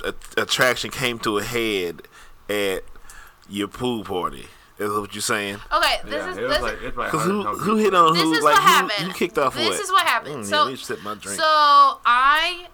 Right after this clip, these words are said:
Speaker 1: Mm-hmm.
Speaker 2: drove my friends there. Stop.
Speaker 1: Mm-hmm.
Speaker 2: Don't talk. James came later because he had to work. So while we were there, we were all drinking, and then it was nighttime, so it was like everyone was leaving. I was like, "I'm really drunk. I'm not gonna drive home right
Speaker 3: I
Speaker 2: now."
Speaker 3: expired plates.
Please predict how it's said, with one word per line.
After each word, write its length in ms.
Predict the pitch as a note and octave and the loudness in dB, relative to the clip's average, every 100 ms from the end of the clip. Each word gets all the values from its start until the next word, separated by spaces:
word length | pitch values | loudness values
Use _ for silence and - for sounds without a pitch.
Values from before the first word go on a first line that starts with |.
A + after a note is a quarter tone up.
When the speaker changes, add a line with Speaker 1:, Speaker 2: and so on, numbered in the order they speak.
| - G3 | -20 -20
Speaker 1:
Mm-hmm. 260 | G#3 A#3 | -18 -14
Speaker 2:
drove 500 | G#3+ C4+ C4 B3 A3 A#3 | -6 -2 0 0 -4 -6
my 200 | A#3+ B3 | -6 -4
friends 380 | B3 G#3 G#3 | -6 -6 -8
there. 200 | F3+ F3+ - | -12 -12 -12
Stop. 360 | - G3+ G#3+ | -8 -4 -4
Speaker 1:
Mm-hmm. 420 | - - - - - | -6 -18 -20 -18 -8
Speaker 2:
Don't 200 | A3+ A#3 | -6 -6
talk. 240 | G3+ - - _ | -8 -10 -20 _
James 380 | - C4 D4+ D#4 | -6 -4 -4 -6
came 260 | - E4+ E4 | -4 -4 -2
later 300 | C#4+ C4+ C4 | -4 -4 -6
because 260 | C4+ B3+ | -8 -12
he 80 | - | -10
had 100 | A#3 | -10
to 80 | A#3+ | -10
work. 420 | A#3 F3 - - - | -8 -6 -8 -16 -18
So 460 | - A#3+ A3 G#3+ | -8 -4 -4 -4
while 220 | G#3 G#3+ A#3+ | -4 -2 -2
we 60 | |
were 120 | C#4+ D#4 | -4 -4
there, 440 | D4+ C4 A#3+ B3 - - | -4 0 -2 -4 -10 -8
we 60 | A#3+ | -4
were 60 | |
all 80 | B3+ | -4
drinking, 400 | - A#3 A3+ G#3 | -4 -8 -10 -12
and 100 | A3+ | -8
then 120 | A#3 | -6
it 80 | G#3+ | -6
was 120 | G#3+ | -8
nighttime, 440 | A#3 B3 B3 G#3 G3+ | -6 -6 -4 -6 -6
so 100 | G#3 | -8
it 60 | |
was 100 | G3+ | -8
like 120 | G#3 - | -10 -10
everyone 300 | A3 A#3 B3+ | -10 -8 -8
was 160 | B3+ A#3 | -8 -8
leaving. 380 | A#3 F#3 F#3+ G3+ - - - - - | -6 -6 -8 -10 -20 -20 -20 -20 0
I 160 | A#3 C#4 | 2 2
was 140 | D4+ | 0
like, 160 | C4+ A#3+ - - | -2 -4 -6 -2
"I'm 320 | A3+ D#4 E4+ | 0 0 0
really 200 | F#4+ F#4 | -4 -4
drunk. 380 | C4+ A3+ B3 B3 | 0 0 0 -4
I'm 180 | A3+ A3+ | -8 -4
not 280 | A3+ G3 - | -4 -4 -8
gonna 200 | A3 G#3+ | -12 -12
drive 280 | G3+ F#3+ G3+ | -8 -8 -6
home 340 | A#3 C4+ B3+ | -8 -8 -6
right 140 | G3+ G3+ | -8 -4
Speaker 3:
I 20 | |
Speaker 2:
now." 140 | G3 | -2
Speaker 3:
expired 380 | G3 - G#2+ A#2+ | -2 -4 -6 -6
plates. 500 | - G#2+ A2+ - - | -8 -8 -8 -12 -14